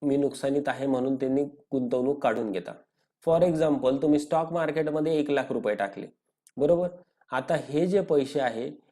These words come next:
वीस आणि तीस हजार रुपयावर करोना काळात आले होते, एका लाखाचे किती झाले? वीस, वीस हजार, तीस हजार, बरोबर? मग अशा वेळेस तुम्हाला माहिती पाहिजे तुमची जोखीम किती आहे, तुम्हाला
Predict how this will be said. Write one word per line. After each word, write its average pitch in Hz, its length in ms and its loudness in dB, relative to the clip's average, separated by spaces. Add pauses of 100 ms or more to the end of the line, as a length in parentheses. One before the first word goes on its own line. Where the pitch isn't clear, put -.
(160)
वीस 180 300 0
आणि 180 280 0
तीस 185 200 -2
हजार 127 200 4
रुपयावर 131 440 2
करोना 139 420 2
काळात 117 340 0
आले 110 200 -4
होते, - 240 -12 (140)
एका 131 240 2
लाखाचे 139 380 2
किती 147 200 0
झाले? 143 320 2 (540)
वीस, 139 320 2 (220)
वीस 139 280 0
हजार, 139 280 -2 (100)
तीस 285 220 4
हजार, - 460 -10 (280)
बरोबर? 175 320 2 (440)
मग 156 140 0
अशा 151 260 0
वेळेस 220 300 2
तुम्हाला 214 280 4
माहिती 220 260 2
पाहिजे 214 240 2
तुमची 214 320 -2
जोखीम 156 360 0
किती - 260 -4
आहे, - 160 -10 (640)
तुम्हाला 165 480 2